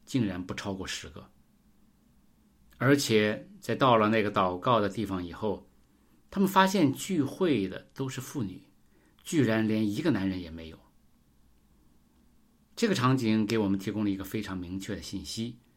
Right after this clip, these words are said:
让我们对这位曾经是法利赛人的保罗和他对妇女的态度都有了更深的了解。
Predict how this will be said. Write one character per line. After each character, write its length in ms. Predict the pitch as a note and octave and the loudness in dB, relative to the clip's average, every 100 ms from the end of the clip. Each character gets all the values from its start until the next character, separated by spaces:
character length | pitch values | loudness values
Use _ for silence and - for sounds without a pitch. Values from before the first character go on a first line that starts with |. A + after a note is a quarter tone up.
| _ _ _ _ _ | _ _ _ _ _
让 180 | - C3 | 2 4
我 60 | A#2 | 6
们 340 | A#2 B2+ C3+ | 6 6 4
对 140 | C3+ B2+ | 4 2
这 200 | B2 G#2+ | 4 4
位 280 | G#2 G2 F#2+ | 4 4 2
曾 280 | - A2+ C3 | -2 -2 0
经 200 | B2 B2+ | 0 -2
是 120 | A2 | -4
法 220 | G#2 G2 | -2 -2
利 100 | A2 | 0
赛 300 | G#2 F3 C3 | -2 2 2
人 280 | G2 F#2+ G2+ | 2 -2 -2
的 100 | G2 | -4
保 280 | G2 F#2 D#2+ | -2 -2 -2
罗 420 | E2+ F2 A2 - _ _ _ | -6 -4 -4 -8 _ _ _
和 160 | - B2 | -6 -2
他 140 | B2 | -2
对 160 | B2+ A#2 | -2 -2
妇 220 | - D#3 | 0 0
女 120 | G2 | 0
的 120 | G2 | -2
态 340 | G2 E3 C3+ F2+ | -6 -2 0 0
度 260 | F2 D#2+ - _ - _ - | -6 -10 -16 _ -20 _ -6
都 120 | A2 | -4
有 160 | F#2 | -4
了 100 | E2+ E2+ | -6 -8
更 200 | G#2+ F#2+ | -6 -6
深 180 | G2 | -6
的 80 | F#2+ | -6
了 220 | D#2+ D#2 | -8 -12
解。 240 | E2+ - | -12 -14